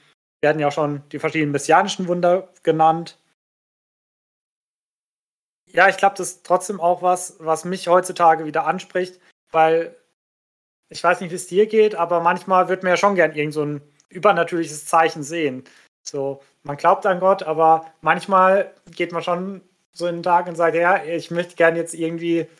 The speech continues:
was Großes sehen, irgend so was Übernatürliches.“ Und ganz spannend finde ich auch, dass Jesus hier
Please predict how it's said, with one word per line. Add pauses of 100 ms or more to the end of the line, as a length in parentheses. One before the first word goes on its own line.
(120)
was
Großes
sehen,
irgend
so
was
Übernatürliches.“ (2500)
Und
ganz
spannend
finde
ich
auch,
dass
Jesus
hier